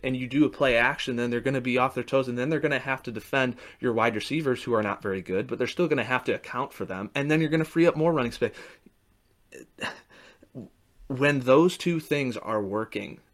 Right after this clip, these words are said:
well, it is very difficult to stop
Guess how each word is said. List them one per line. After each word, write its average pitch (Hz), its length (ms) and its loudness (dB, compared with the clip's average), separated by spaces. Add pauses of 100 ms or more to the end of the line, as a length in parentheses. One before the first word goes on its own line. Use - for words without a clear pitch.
(420)
well, 101 500 2 (300)
it 131 160 4
is 107 180 0 (440)
very 120 540 6
difficult 104 560 -2
to 92 100 -8
stop - 440 -6